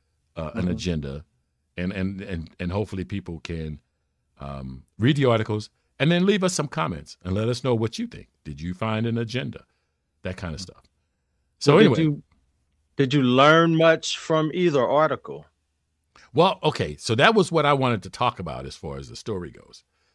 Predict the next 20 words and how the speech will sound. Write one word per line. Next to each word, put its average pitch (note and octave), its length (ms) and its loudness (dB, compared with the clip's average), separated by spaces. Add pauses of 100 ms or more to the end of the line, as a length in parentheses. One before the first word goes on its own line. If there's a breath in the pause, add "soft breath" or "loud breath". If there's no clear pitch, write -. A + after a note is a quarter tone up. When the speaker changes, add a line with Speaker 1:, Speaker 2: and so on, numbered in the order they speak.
(100)
Speaker 2:
Okay. B2+ 400 -4 (560)
Speaker 1:
So - 180 -4
I F3+ 140 6
had F#3 220 2
some C#3 140 -2
issues. - 520 -12 (140)
So A2+ 400 -2 (100)
the F#2+ 140 -6
woman F3+ 380 0
lived, C3 420 -2 (1200)
had E3+ 220 2
children B2+ 460 0 (1200)
Speaker 2:
Right. F2 340 -8 (500)
Speaker 1:
with A#2 140 0
her D3+ 100 6
husband, G#2 580 -2 (360)
and F2+ 180 -2
then B2+ 160 0
she C3+ 160 -8
says, F2+ 720 -8